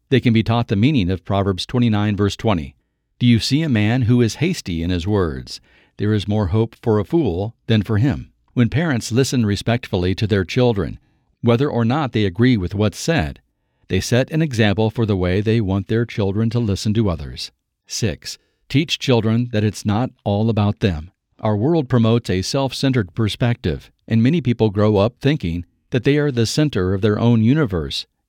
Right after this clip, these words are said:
and should always have what they want when they want it. The wants and needs of others are disrespected. Parents must counter the message with the truth that life is not all about them. People are designed by God for His purposes and for His pleasure.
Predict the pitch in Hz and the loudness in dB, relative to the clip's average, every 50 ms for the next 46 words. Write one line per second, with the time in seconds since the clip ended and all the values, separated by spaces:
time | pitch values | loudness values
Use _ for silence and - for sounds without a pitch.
0 | _ _ - 135 127 - 131 113 113 131 139 139 127 - - 117 110 107 110 107 | _ _ -4 -4 -2 0 0 0 0 0 2 0 0 0 0 0 0 0 0 0
1 | 110 107 - 117 120 101 92 92 95 104 - - - 113 107 123 120 110 92 98 | -2 -2 0 0 2 2 2 0 -2 -2 -4 -6 -4 0 2 2 2 2 2 2
2 | 104 120 151 170 165 135 85 - - - _ _ _ _ _ - 101 95 98 104 | 2 2 0 0 -2 -4 -6 -10 -14 -16 _ _ _ _ _ -4 -2 0 0 0
3 | 131 139 - - - 151 139 131 113 107 104 107 101 151 135 117 101 87 92 98 | 0 -2 -4 -4 -2 0 2 2 4 2 2 2 0 0 0 2 0 2 0 0
4 | 95 120 107 98 92 107 92 - 104 101 - - 113 113 113 - - 76 - - | 0 0 0 0 0 0 0 0 -2 -4 -2 0 0 0 0 -2 -4 -8 -10 -10
5 | - _ _ _ _ _ _ _ - 127 156 175 185 175 - - 135 131 123 - | -16 _ _ _ _ _ _ _ -2 0 0 0 -2 -6 -4 -2 -2 -2 -2 -2
6 | - - 131 - 135 - 156 151 139 110 95 90 - 104 98 98 107 - - - | -2 -2 -2 -2 -2 -2 -2 0 0 0 0 0 -2 -2 -4 -4 -6 -10 -14 -8
7 | _ 135 127 - 165 - - - 202 165 95 85 80 - - _ - 104 107 101 | _ -4 -4 -2 -4 -6 -4 0 0 0 2 0 -2 -6 -10 _ -2 -2 -2 -2
8 | 104 98 101 113 127 127 - 135 120 - 135 120 123 120 117 113 117 117 113 120 | -2 -2 -2 -2 -2 -2 -2 -4 -2 0 0 0 0 0 0 0 0 2 2 2
9 | 123 120 - 135 147 113 76 64 - - _ _ _ _ _ _ - 123 120 - | 0 2 2 2 2 2 0 -4 -8 -14 _ _ _ _ _ _ 0 0 2 2
10 | 120 120 123 113 104 98 92 85 101 90 95 107 120 127 113 117 131 120 107 92 | 2 2 2 2 2 0 0 0 -2 0 0 0 0 0 0 0 0 0 -2 -2
11 | 82 80 85 92 104 - 113 101 90 98 147 147 - - 175 175 170 - 127 - | -2 -2 -2 -4 -4 -4 -6 -6 -4 -2 -4 -4 -4 -4 -6 -4 -2 -2 -4 -4
12 | - 80 76 82 98 110 113 98 104 110 107 - 123 123 120 104 - 123 120 110 | -4 -6 -6 -6 -8 -8 -8 -6 -6 -6 -4 -2 0 0 2 2 2 2 2 0
13 | - - 120 123 135 123 95 82 62 - | -2 -2 0 0 0 0 -2 -4 -8 -10